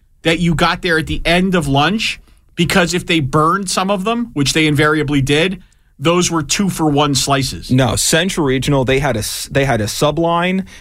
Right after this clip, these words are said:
Speaker 2: they had, like, their own, like, little deli sub line thing. Then they had a, a pizza line. Then they had, um, they had French fries in a cup. Oh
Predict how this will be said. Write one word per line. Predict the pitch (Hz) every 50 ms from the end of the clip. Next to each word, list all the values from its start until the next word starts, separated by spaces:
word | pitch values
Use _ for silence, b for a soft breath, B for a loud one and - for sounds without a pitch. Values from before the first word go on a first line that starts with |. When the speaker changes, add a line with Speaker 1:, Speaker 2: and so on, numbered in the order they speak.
| B B
Speaker 2:
they | - 131 131 123
had, | 117 127 117 113 110 113
like, | 117 110 -
their | 120 120 -
own, | 127 131 127 120
like, | 110 107 101
little | 120 123 117 107
deli | 107 - 123 123 123 120 117
sub | 113 - - 127 127 127
line | 139 131 135 135 131 120
thing. | - 147 143 143 143 135 135 B B B -
Then | 135 135 135
they | 131 -
had | 123 120 117 110 113
a, | - 113 - - -
a | 123 123
pizza | - - - 170 170 165 - 165
line. | 147 147 143 143 143 139 139 135 135 131 B B B B B B
Then | 127 131 143 143
they | 131 131
had, | 120 135 127 120 107 104 104 101 - -
um, | - 113 107 107 104 98 101 92 - - - _ _ _ _ _ - - -
they | - 117
had | 110 113 110 107 - -
French | - - 185 180 180 -
fries | - - 165 147 139 135 127 127 120 -
in | 113 104
a | 104
cup. | - - - 165 147 139 - -
Oh | 135 - 113 -